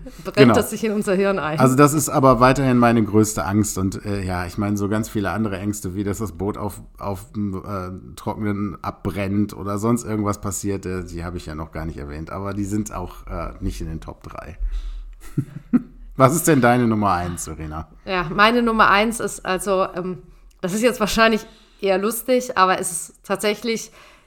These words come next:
Speaker 1: also es war der Albtraum, den ich in der ersten Nacht hatte und, ähm, äh,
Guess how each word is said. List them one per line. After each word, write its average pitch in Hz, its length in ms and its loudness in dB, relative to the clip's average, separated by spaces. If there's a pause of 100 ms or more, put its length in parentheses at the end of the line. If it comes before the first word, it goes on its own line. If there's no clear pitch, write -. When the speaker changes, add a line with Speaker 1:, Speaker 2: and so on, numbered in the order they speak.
(120)
Speaker 1:
also 220 140 0
es 208 100 0
war 220 260 8
der 208 180 2 (180)
Albtraum, 247 580 0
den 220 120 -2
ich 220 100 -6
in 208 60 -2
der - 160 -4
ersten 202 460 -4
Nacht - 560 -4
hatte 302 640 -2
und, 220 480 -4
ähm, 190 380 -4 (560)
äh, - 120 -8